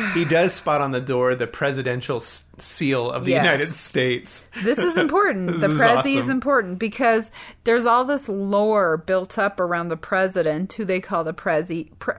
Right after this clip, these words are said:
Speaker 2: Prezi or President.
Speaker 1: Oh, yeah, they really overemphasize president.
Speaker 2: 'Cause apparently they forget how words work in the future.
Speaker 1: Well, it's been nine hundred years.
Speaker 2: Whatevs.
Speaker 1: Can you read Shakespeare like nobody's business?
Speaker 2: Yep.
Speaker 1: Neggy.
Speaker 2: <laughs> You're Lagos.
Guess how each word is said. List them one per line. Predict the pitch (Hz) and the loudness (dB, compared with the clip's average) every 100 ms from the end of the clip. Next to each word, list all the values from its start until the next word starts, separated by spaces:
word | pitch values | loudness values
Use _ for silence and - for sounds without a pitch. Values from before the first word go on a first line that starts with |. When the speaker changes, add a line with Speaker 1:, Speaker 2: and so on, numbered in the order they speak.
| - | -8
Speaker 2:
Prezi | - 262 277 311 | -2 0 2 2
or | 233 202 | 2 0
President. | - 202 196 202 175 165 - - - - - - - | 0 0 2 -2 -2 -6 -10 -14 -16 -20 -20 -20 -2
Speaker 1:
Oh, | 160 | 2
yeah, | 147 | 4
they | 139 135 | 4 4
really | 156 165 | 2 0
overemphasize | 156 156 135 123 117 - - 107 110 110 - | 0 0 0 -4 -4 -8 -6 -6 -6 -10 -10
president. | - 127 123 113 101 - - | -6 -4 -4 -8 -8 -10 -16
Speaker 2:
'Cause | - 247 220 - | -2 0 0 -4
apparently | - 208 190 170 151 170 | -8 -4 -4 -6 -8 -4
they | 165 | -4
forget | 175 170 160 | -4 -4 -4
how | 170 165 | -2 -2
words | 165 165 - - | -2 -4 -6 -8
work | 127 - - | -10 -12 -12
in | - | -14
the | 156 | -14
future. | - 190 - - 233 | -12 -12 -10 -10 -4
Speaker 1:
Well, | 381 156 | -2 -2
it's | |
been | 156 165 131 | -4 -4 -4
nine | 110 120 | -6 -6
hundred | 123 120 101 | -4 -6 -8
years. | 107 135 123 202 | -6 -4 -4 -4
Speaker 2:
Whatevs. | 226 240 190 180 180 | 0 2 4 4 4
Speaker 1:
Can | |
you | 135 135 | 0 -2
read | 196 - | 0 0
Shakespeare | - 165 - - 175 | 0 -4 -6 -6 -4
like | 180 170 | -4 -6
nobody's | 185 185 180 | -6 -4 -6
business? | 165 190 185 240 190 | -2 -4 -2 -6 -2
Speaker 2:
Yep. | 180 190 277 302 - - - - | 0 2 0 -2 -14 -16 -14 -10
Speaker 1:
Neggy. | 117 117 120 120 123 107 110 _ _ | -6 -6 -4 -4 -4 -8 -10 _ _
Speaker 2:
<laughs> | - - 320 339 - 277 240 226 240 | -2 0 2 0 2 2 4 4 4
You're | 302 220 | 4 4
Lagos. | 196 196 180 165 233 | 6 6 4 2 2